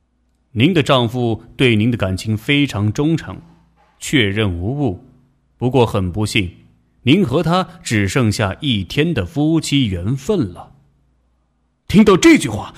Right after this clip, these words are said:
米莉她猛然惊醒，急切地问：“呃，什么？你，你说什么？”但是等了很久，对方没有任何回应，屏幕上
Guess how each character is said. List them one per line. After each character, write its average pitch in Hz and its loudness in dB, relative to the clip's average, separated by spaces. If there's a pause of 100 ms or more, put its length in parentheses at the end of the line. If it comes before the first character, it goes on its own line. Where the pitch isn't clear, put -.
(120)
米 185 6
莉 254 6
她 - -2
猛 196 6
然 175 2
惊 262 4
醒， 127 0 (640)
急 147 0
切 214 0
地 - -4
问 127 -4 (500)
：“呃， 226 -12 (440)
什 - -8
么？ 254 0 (280)
你， - -14 (160)
你 208 6
说 285 4
什 240 4
么？” 269 2 (1600)
但 113 0
是 101 -4 (420)
等 107 0
了 120 -2
很 147 2
久， - -8 (380)
对 220 2
方 233 0
没 185 4
有 156 2
任 180 2
何 185 0
回 104 -4
应， 185 -2 (760)
屏 120 0
幕 135 2
上 107 -4